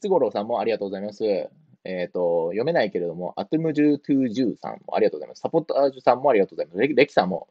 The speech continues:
いつもね、ありがとうございます。コバさん、タタタさん、シュプラントさん、ヒーローさん。はいはいはいはい。どんどん来てる。どんどん来てる。岩さん、ワイワイさん。ありがとう、ありがとう。ミカサも、ミカサさんもありがとう。ワイアールさん。あ、ワイアールさん。えっとね、ここ質問来ました。これちょっと答えていただきたいんですけれども、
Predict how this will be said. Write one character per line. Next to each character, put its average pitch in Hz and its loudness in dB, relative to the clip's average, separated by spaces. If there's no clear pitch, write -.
い 104 -16
つ 107 -14
も 98 0
ね、 98 -2
あ - -8
り 104 4
が 104 4
と 107 -4
う - -2
ご 110 2
ざ - -
い 120 4
ま 123 6
す。 - -14
コ - 4
バ 180 8
さ 135 2
ん、 104 -6
タ 127 -4
タ 156 -2
タ 156 0
さ 147 0
ん、 143 -4
シ - -18
ュ - -20
プ 165 0
ラ 160 2
ン 131 -8
ト 135 -2
さ 123 -6
ん、 107 -6
ヒ 180 -4
ー 170 0
ロ 131 6
ー - 0
さ 107 2
ん。 78 -6
は 110 0
い 98 0
は 110 0
い 104 0
は 120 2
い - 0
は 120 2
い。 107 2
ど 135 0
ん - -6
ど 127 2
ん - -2
来 - -8
て 139 4
る。 101 2
ど 156 -2
ん - -8
ど 127 -2
ん 107 -6
来 - -14
て 127 2
る。 98 2
岩 151 2
さ 120 0
ん、 95 0
ワ 120 4
イ - 4
ワ 139 4
イ 127 0
さ 101 -2
ん。 - -6
あ - -6
り 113 0
が 113 0
と 95 0
う、 87 2
あ 95 2
り 127 8
が 120 4
と - -2
う。 104 -8
ミ 104 -2
カ 117 -2
サ 131 -2
も、 123 -4
ミ 104 -4
カ 139 0
サ 151 -6
さ 143 0
ん 127 -4
も 123 0
あ - 2
り 127 4
が 107 6
と - -4
う。 - 0
ワ 123 4
イ 139 4
ア 151 8
ー - 8
ル - 0
さ 85 -4
ん。 - -10
あ、 127 6
ワ - 6
イ 302 2
ア - -2
ー 320 -2
ル 208 -2
さ 143 0
ん。 - -10
え 131 2
っ - 4
と 143 2
ね、 117 2
こ 160 -2
こ 185 4
質 - -6
問 190 2
来 185 -6
ま 175 2
し - -8
た。 - 0
こ - -4
れ 180 -4
ち 196 2
ょ - 0
っ 180 -6
と - 0
答 - 2
え 156 6
て 120 0
い 95 -2
た 92 -2
だ 90 -2
き - -20
た - -2
い 92 -2
ん 82 -6
で 80 -10
す - -12
け 80 -6
れ 80 -8
ど - -10
も、 95 -2